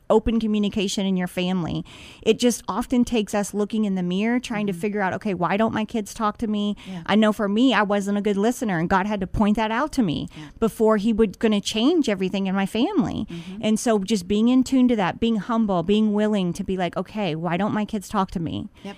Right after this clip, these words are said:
Speaker 1: You know, and that's a hard process. And
Speaker 2: It
Speaker 1: it's a
Speaker 2: is.
Speaker 1: continual process. Like, I'm still learning things I'm
Speaker 2: I
Speaker 1: doing
Speaker 2: was gonna
Speaker 1: wrong.
Speaker 2: say, I, I, this week I was like, "Man, I am not, I'm doing too much.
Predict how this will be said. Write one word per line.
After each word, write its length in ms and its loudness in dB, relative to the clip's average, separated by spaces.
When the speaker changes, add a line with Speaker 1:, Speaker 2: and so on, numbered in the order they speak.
Speaker 1:
You 120 4
know, 140 6
and 160 2
that's 140 0
a 100 6
hard 360 0
process. 680 -4
And 160 4
Speaker 2:
It 40 4
Speaker 1:
it's 80 2
a 40 4
Speaker 2:
is. 60 -6
Speaker 1:
continual 500 6
process. 560 2
Like, 100 0
I'm 140 4
still 300 0
learning 360 2
things 280 2
I'm 100 6
Speaker 2:
I 80 4
Speaker 1:
doing 240 6
Speaker 2:
was 100 6
gonna 100 8
Speaker 1:
wrong. 120 4
Speaker 2:
say, 120 4
I, 320 4
I, 20 -2
this 260 -4
week 300 -2
I 100 -2
was 220 -2
like, 240 4
"Man, 500 2
I 200 -2
am 500 0
not, 400 0
I'm 220 -2
doing 360 -4
too 220 -2
much. 420 -2